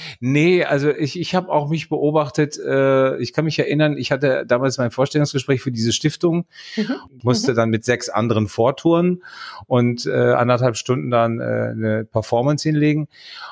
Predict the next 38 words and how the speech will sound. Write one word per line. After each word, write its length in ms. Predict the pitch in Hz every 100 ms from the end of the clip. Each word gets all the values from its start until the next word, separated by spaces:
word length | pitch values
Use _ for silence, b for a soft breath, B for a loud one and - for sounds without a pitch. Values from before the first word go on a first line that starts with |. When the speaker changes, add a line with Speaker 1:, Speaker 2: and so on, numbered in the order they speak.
| B
Speaker 1:
Und 400 | 135 135 135 135 165
das 220 | 143 143
hat 120 | 185
mich 120 | 156
dann 100 | 160
schon 220 | 147 151 135
gefreut. 580 | 127 - 143 151 110
Und 240 | 123 123 120
ich 160 | 123
glaube, 320 | - 139 147 -
ein 300 | 131 180 185
entscheidender 760 | 143 143 - 151 170 165 156
Punkt, 380 | 143 156 165 147
das 120 | -
hab 100 | 135
ich 60 | -
dann 140 | 131
so 100 | 120
rausgehört, 760 | 110 123 160 - 117 113 117 117
war 180 | 117
dann 240 | 131 139 139
eine 240 | 113 135
so 120 | 127
eine 120 | 127 117
Frage, 580 | - 110 117 156 170 - B B B B -
die 140 | 175
ich 180 | 170 131
dann, 420 | 147 139 139 143
äh, 260 | 143 135 131
beantwortet 800 | 127 113 135 - 170 175 160 156
habe 160 | 165 156
und 100 | 143
gesagt 240 | 143 151
habe, 80 | 139
„Wissen 120 | 147
Sie 60 | 147
was, 160 | 156
es, 300 | - 135 -